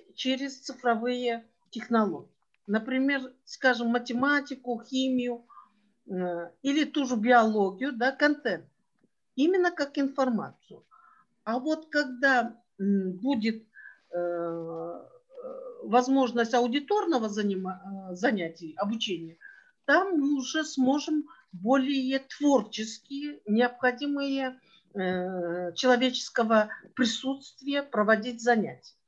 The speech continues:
Вот, э, шес-, до шестого мы находимся, российские преподаватели, на каникулах.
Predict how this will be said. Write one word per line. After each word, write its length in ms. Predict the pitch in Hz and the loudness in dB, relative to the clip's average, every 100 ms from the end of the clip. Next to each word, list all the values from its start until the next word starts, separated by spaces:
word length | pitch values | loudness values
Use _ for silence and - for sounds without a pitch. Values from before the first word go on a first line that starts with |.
| _ - - _ | _ -20 -20 _
Вот, 240 | 240 285 | -2 4
э, 300 | 254 240 233 | 6 6 6
шес-, 260 | 226 320 302 | 2 0 0
до 240 | 208 302 359 | 4 6 6
шестого 720 | 311 269 - 285 262 214 202 | 4 -4 -2 4 6 6 6
мы 460 | 226 247 185 - _ | 6 4 2 -4 _
находимся, 880 | 214 240 240 220 208 196 - 185 175 - _ _ - | 0 2 4 2 2 -2 0 0 0 -8 _ _ -2
российские 640 | 185 220 226 214 - 214 | 2 2 2 -4 -4 -6
преподаватели, 1000 | 208 196 214 202 196 185 185 170 170 170 _ - | -4 -2 0 0 2 0 -2 -2 -2 -4 _ -2
на 140 | 202 | 0
каникулах. 680 | 214 185 170 170 262 359 | 2 0 0 -2 0 0